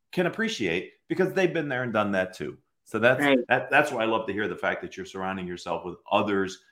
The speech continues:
Speaker 1: in your cohorts, because I think, again, in business, some lessons are best learned vicariously from others' experiences, both positive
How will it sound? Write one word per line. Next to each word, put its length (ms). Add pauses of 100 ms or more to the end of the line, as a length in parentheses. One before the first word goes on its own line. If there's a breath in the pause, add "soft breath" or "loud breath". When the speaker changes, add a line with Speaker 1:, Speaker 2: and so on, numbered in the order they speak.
(140)
Speaker 1:
in 100
your 160
cohorts, 640 (180)
because 220
I 100
think, 360 (200)
again, 400 (320)
in 220
business, 500 (160)
some 300
lessons 500
are 100
best 360
learned 240
vicariously 960 (200)
from 300 (160)
others' 440
experiences, 840
both 320
positive 560